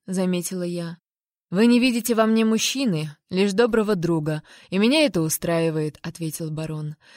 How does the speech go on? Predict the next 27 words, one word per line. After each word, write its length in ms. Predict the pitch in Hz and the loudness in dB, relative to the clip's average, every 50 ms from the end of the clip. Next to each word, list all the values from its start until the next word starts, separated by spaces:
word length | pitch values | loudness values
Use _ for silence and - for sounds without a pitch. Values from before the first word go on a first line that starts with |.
| - - - _ _ | -20 -20 -20 _ _
"Более 400 | 175 180 214 247 254 254 247 247 | 2 4 6 6 6 6 4 6
того, 240 | 233 240 220 226 233 | 4 4 4 6 6
я 220 | 233 208 190 185 | 6 6 6 6
испытываю 560 | 196 190 - - 240 233 240 214 226 214 214 | 4 2 2 0 -2 -2 0 2 2 2 2
к 60 | 214 214 | 2 2
вам 180 | 208 208 208 | 2 2 2
схожие 500 | 196 - - 220 220 214 196 214 220 214 | 0 -2 0 0 0 0 2 0 0 0
чувства, 520 | 202 - 269 294 294 - - - 165 147 - - - - _ | -2 -4 -4 -4 -4 -6 -6 -6 -6 -6 -6 -10 -18 -16 _
и 100 | - 190 | -8 -6
потому 340 | - 190 - 196 190 208 226 | -4 0 2 4 4 4 4
могу 260 | 226 208 190 190 190 | 4 4 2 2 0
позволить 560 | 185 196 180 180 185 214 240 240 226 220 - | 2 0 0 2 2 2 2 2 0 -2 -4
себе 260 | - - 185 170 196 | -4 -4 -2 -2 0
насладиться 760 | 190 185 180 165 - 185 170 165 160 202 220 202 - - 175 151 | 0 0 0 0 -2 -2 -2 -2 -2 -4 -4 -4 -4 -4 -4 -4
вашей 320 | 156 156 156 - 175 160 | -4 -4 -4 -6 -8 -8
компанией". 800 | - - 165 156 147 - - 151 147 147 151 147 160 170 165 - _ _ _ _ _ _ _ _ _ _ _ _ | -8 -6 -6 -6 -6 -8 -10 -10 -10 -10 -10 -12 -12 -16 -18 -20 _ _ _ _ _ _ _ _ _ _ _ _
Это 240 | - 196 196 - 220 | -4 -4 -4 -2 0
не 120 | 226 247 240 | 0 2 2
могло 340 | 220 208 185 185 202 220 | 2 2 0 0 0 2
не 140 | 233 233 226 | 2 2 2
вызвать 440 | 190 170 208 233 220 220 233 - - | 2 2 0 0 0 -2 -4 -2 0
моего 360 | 208 202 202 202 185 190 208 | 0 0 0 0 0 0 0
живейшего 720 | 202 180 202 196 175 196 208 214 202 - - 202 180 180 | 0 0 -2 -2 0 0 -2 -2 -2 -4 -6 -4 -4 -2
любопытства, 760 | 175 180 175 165 160 160 - - 247 247 - - - 233 240 240 - - - - _ | -2 -2 -2 -2 -2 -4 -4 -6 -6 -4 -4 -4 -4 -4 -6 -6 -6 -10 -18 -8 _
и 80 | 214 | 0
я 160 | 214 226 226 | 0 0 0
потребовала: 840 | 226 - 240 233 - 196 185 175 151 147 156 147 151 147 151 151 | 0 -2 -4 -4 -2 -2 -2 -2 -4 -4 -6 -8 -10 -10 -12 -16